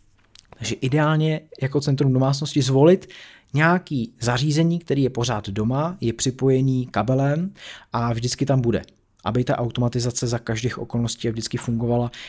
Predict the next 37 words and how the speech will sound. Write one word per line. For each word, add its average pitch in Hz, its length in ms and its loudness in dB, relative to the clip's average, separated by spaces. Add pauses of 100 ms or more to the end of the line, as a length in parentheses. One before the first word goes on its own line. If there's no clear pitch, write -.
tím 117 120 -2
spíš, 117 260 -2
když 117 180 -2
je 131 60 -4
to 135 100 -2
něco 120 220 0
důležitýho 117 800 -2
a 110 40 -2
opravdu 117 500 -4
je 120 80 0
nutný, 120 420 -2
eh, - 440 -14 (560)
eh, 120 60 -8 (160)
se 120 320 0
na 117 120 -2
to 127 120 -2
spolehnout. 117 800 0 (280)
Jako 110 260 -2
je 110 100 0
třeba, 107 640 -4
když 104 360 -4
se 110 260 -4
otevřou 104 380 -4
dveře, 107 280 -4
tak - 240 -12
aby 110 320 -4
se - 160 -10
něco 107 220 -8
stalo 107 260 -8
a 101 60 -8
podobně, 98 400 -4
aby 98 120 -2
se 104 240 -6
třeba 135 280 2
vypnul 117 300 -2
ten 107 200 -6
alarm, 82 320 -8